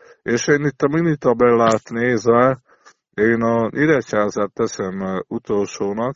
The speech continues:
és a utolsó előttinek a Honvédot, ö, a számításaim alapján, és a Szegedet az ut-, ö, három a, a,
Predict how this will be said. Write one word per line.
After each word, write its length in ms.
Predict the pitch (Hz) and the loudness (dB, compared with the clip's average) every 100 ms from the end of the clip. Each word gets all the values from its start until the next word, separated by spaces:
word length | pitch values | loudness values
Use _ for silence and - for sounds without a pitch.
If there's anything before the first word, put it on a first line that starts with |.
| - | -10
és 340 | - 95 - | -6 -6 -6
a 320 | - 104 104 104 | -4 -2 -2 -4
utolsó 680 | - 143 - 107 - 95 98 | -6 -6 -2 -2 -2 -6 -2
előttinek 800 | 123 110 90 _ 90 80 78 - | 2 2 0 _ -12 -10 -10 -12
a 80 | 73 | -8
Honvédot, 800 | 92 104 123 139 151 175 - _ _ _ _ _ _ _ _ _ | -6 -6 -4 -2 -2 -4 -8 _ _ _ _ _ _ _ _ _
ö, 320 | - 113 110 | 0 4 6
a 140 | 92 98 | 4 0
számításaim 920 | - 113 117 110 113 101 - 101 95 | 2 0 0 -4 -2 -4 -4 -8 -4
alapján, 560 | 98 131 - 131 127 123 | 0 -2 0 0 0 0
és 220 | 117 - | -4 -4
a 80 | 120 | -6
Szegedet 600 | - 123 107 92 92 - | 0 0 0 -2 -2 -4
az 180 | 87 92 | -8 -6
ut-, 200 | 110 - | -8 -6
ö, 560 | 80 92 92 90 90 92 | -4 0 0 0 -2 -2
három 540 | 110 110 98 90 87 | 0 0 0 -4 -6
a, 120 | 87 | -8
a, 680 | 85 - 87 85 82 80 71 | -8 -8 -4 -4 -4 -6 -10